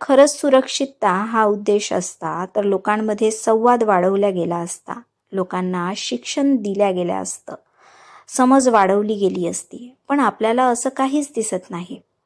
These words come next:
बहुतेक मुस्लिम लोक तर हिंसेचे समर्थक नाहीच. त्यांचं रोजचं जे शांत आयुष्य आहे, ते आपण बातम्यांमध्ये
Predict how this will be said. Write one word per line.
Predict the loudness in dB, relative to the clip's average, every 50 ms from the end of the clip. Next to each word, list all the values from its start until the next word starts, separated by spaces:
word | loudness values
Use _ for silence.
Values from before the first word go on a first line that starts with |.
| _ _ -20 -20 -20 -20 -20 _
बहुतेक | 0 2 2 2 0 0 0 0 2 2
मुस्लिम | 2 2 0 0 0 0 2 4
लोक | 4 4 2 2
तर | 0 0 0 0
हिंसेचे | 0 0 0 -2 -2 -2 -2 -4 -2 -2 -4 -4
समर्थक | -2 -4 -4 -2 -2 -2 -4 -4 -8 -6 -4
नाहीच. | -4 -4 -4 -4 -6 -8 -10 -10 -12 -14 -16 -16 _ _ _ _ _ _ _ _ _ _ _
त्यांचं | 0 0 0 0 0 0 2 2 4 2 2
रोजचं | 2 0 0 -2 -6 -6 -2 0 2 2 2
जे | 0 -2 -4
शांत | -6 -4 -4 -2 -2 -2 -2 -2 0
आयुष्य | 0 2 2 0 0 -2 -4 -4 -2 0
आहे, | 0 -2 -2 -2 -4 -4
ते | -4 -2 -2
आपण | -2 -2 -2 -4 -4 0
बातम्यांमध्ये | 0 0 0 0 -4 -6 -4 -4 -2 -2 -4 -4 -4 -6